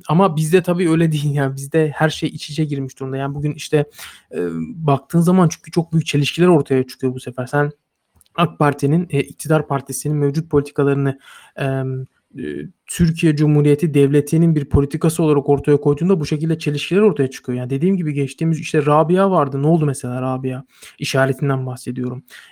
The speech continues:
İşaretle işte bir atı-, atıf vardı. Ondan sonra, em, ya diğer bir sürü şey. Ya Sisi'ye denmedik şey kalmadı yani bu ülkede. Medyasında da hakeza aynı şekilde.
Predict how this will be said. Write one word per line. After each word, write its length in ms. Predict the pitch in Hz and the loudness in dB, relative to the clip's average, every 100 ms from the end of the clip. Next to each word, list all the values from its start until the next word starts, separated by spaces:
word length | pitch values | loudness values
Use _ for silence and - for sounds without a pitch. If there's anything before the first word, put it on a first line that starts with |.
| - | -8
İşaretle 520 | - 147 156 147 165 | 0 2 2 0 -2
işte 180 | 160 151 | -2 -2
bir 160 | - | 0
atı-, 220 | 139 - - | -2 -4 -6
atıf 380 | 139 170 - | -2 -4 -4
vardı. 320 | 127 123 123 127 | -8 -8 -10 -8
Ondan 280 | 139 151 | -4 -2
sonra, 500 | 147 - 151 156 151 - | -2 -4 -4 -2 -2 -2
em, 360 | 147 147 147 160 | -4 -4 -6 -4
ya 280 | 147 143 | -4 -4
diğer 280 | 147 185 - | 0 0 0
bir 80 | 190 | -4
sürü 240 | - 208 | -6 -6
şey. 160 | 190 202 | -4 -2
Ya 120 | 170 | -2
Sisi'ye 400 | 170 202 - 208 | -2 -4 2 4
denmedik 420 | 202 208 196 190 | 4 4 2 0
şey 200 | - 202 | 2 0
kalmadı 420 | 196 180 196 196 143 | 2 0 2 0 2
yani 360 | 147 139 143 | 2 2 0
bu 120 | 135 139 | -2 -2
ülkede. 320 | 143 139 139 | 0 0 0
Medyasında 600 | 147 160 170 160 175 185 | 0 2 2 0 0 0
da 180 | 147 - | 0 -2
hakeza 440 | - 139 143 135 | -6 -4 -4 -8
aynı 160 | 139 143 | -8 -10
şekilde. 400 | - 139 160 | -12 -10 -6